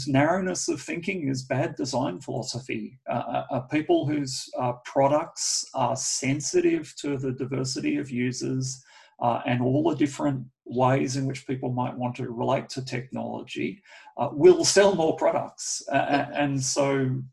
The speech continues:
Speaker 1: um, the design community should be concerned to avoid that sort of na-, the narrowness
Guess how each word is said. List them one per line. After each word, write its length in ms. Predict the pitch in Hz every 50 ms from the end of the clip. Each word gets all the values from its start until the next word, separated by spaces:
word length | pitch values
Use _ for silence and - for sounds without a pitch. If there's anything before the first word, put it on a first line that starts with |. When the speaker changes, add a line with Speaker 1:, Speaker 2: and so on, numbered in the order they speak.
| - 139
Speaker 1:
um, 380 | 131 127 127 123 127 123 120 _ _ - - - _ _ -
the 140 | 123 147 123
design 440 | 143 160 - 151 151 156 175 190 185
community 580 | - 156 151 147 143 135 135 127 131 131 127 127
should 280 | - - 147 135 127
be 120 | - 127 131
concerned 920 | - - 123 117 - - - 135 131 139 147 156 156 160 160 160 151 135 131 - _ _ _ _ _ _ _ _ _ _ _ _ -
to 160 | - 143 135
avoid 440 | 131 117 120 139 156 190 202 196 -
that 240 | 147 131 131 - -
sort 280 | - - 131 127 123
of 120 | 120 - 135
na-, 380 | 123 110 113 123 131 131 131 131
the 120 | 135 131
narrowness 1200 | 127 127 123 127 131 135 143 156 156 156 156 147 135 135 123 117 - - - - - - -